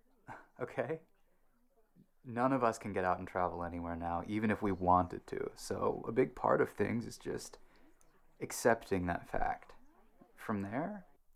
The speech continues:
uh, little decisions, eh, come a little easier. Like, what time to try to go to sleep. Or, like, um,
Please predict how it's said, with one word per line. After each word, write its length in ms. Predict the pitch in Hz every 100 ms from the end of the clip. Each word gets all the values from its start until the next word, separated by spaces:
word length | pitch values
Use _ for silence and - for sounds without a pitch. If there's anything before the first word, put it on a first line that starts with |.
| -
uh, 140 | - 180
little 200 | 190 175
decisions, 640 | - - 117 139 147 - 196 214 - 285
eh, 160 | 285 226 240
come 160 | 226 208
a 40 |
little 240 | 143 113 101
easier. 480 | 135 104 - - - - -
Like, 320 | 113 107 - - - - - -
what 120 | 135
time 180 | 139 131
to 60 | 123
try 160 | 123
to 80 | 113
go 100 | 107
to 60 | 98
sleep. 380 | - 107 - - - - -
Or, 160 | 110 104
like, 440 | 98 95 95 - 107
um, 800 | 98 95 95 95 95 95 -